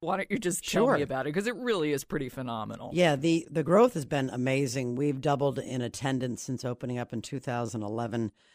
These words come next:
Speaker 2: The, uh, Steel Stacks campus itself has a, uh, forty-eight million dollar annual economic impact to the city of Bethlehem and the region. When you add that to,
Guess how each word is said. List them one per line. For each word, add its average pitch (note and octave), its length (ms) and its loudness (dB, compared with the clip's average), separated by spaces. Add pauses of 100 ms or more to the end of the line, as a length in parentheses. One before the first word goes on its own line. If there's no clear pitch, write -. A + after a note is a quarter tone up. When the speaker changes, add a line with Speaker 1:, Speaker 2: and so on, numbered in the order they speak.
(160)
Speaker 2:
The, B2+ 240 -4
uh, B2 60 -4
Steel F#3 300 -2
Stacks C3 340 -2
campus C#3 520 -4
itself C3 760 0
has A2+ 480 -2 (420)
a, A#2 400 -2
uh, A#2 180 -6
forty-eight C3 760 0
million C3+ 400 0
dollar A#2 380 -2 (100)
annual C3+ 540 0
economic A#2 640 -2
impact G#2 720 -4 (400)
to A#2+ 260 -2
the G#2+ 60 -6
city A#2 260 -4
of G#2 120 -4
Bethlehem A2+ 440 -4
and G#2 80 -2
the G2+ 80 -6
region. G#2+ 440 -6
When A2 120 -2
you B2 220 0
add B2+ 320 -2
that A2+ 340 -4
to, G#2+ 480 -4